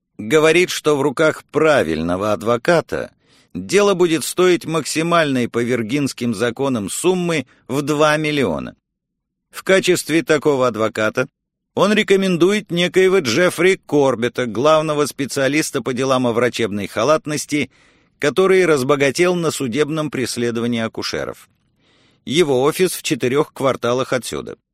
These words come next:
Я тщательно проверил сведения о нем в интернете. Парень работает на совершенно законных основаниях. Согласно одной статье в медицинском журнале,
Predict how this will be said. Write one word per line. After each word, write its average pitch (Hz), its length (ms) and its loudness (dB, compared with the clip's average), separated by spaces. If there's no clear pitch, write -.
Я 165 220 0
тщательно 185 640 0
проверил 165 520 2
сведения 147 600 -4
о 139 80 -2
нем 143 240 -4
в 139 60 -4
интернете. 123 680 -4
Парень 151 420 2
работает 147 560 0
на 151 140 -4
совершенно 143 800 -2
законных 127 680 -2
основаниях. 78 800 -6
Согласно 147 920 0
одной 143 420 -4
статье 127 560 -2
в 98 40 -10
медицинском 117 680 -4
журнале, 127 640 -2